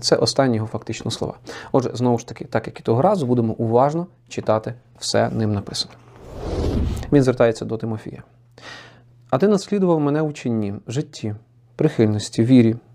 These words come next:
великодушності, любові, терпінні. У гоніннях, стражданнях, що спіткали мене в Антіохії, Іконії, Лістрах. Які гоніння я переніс, і від усіх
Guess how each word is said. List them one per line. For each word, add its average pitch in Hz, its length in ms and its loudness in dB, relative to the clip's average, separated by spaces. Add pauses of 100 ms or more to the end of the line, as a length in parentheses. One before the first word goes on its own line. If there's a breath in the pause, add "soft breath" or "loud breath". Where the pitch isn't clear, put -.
(140)
великодушності, 120 760 2
любові, 110 280 4
терпінні. - 440 -6 (720 loud breath)
У 143 100 4
гоніннях, 123 500 2
стражданнях, 135 640 2
що - 160 -8
спіткали 147 440 -2
мене 135 220 -2
в 123 40 0
Антіохії, 120 680 -2
Іконії, 120 480 2
Лістрах. 113 500 -6 (600 loud breath)
Які 131 200 6
гоніння 180 340 8
я 185 140 6
переніс, 147 500 2
і 127 100 4
від 117 140 4
усіх 175 480 2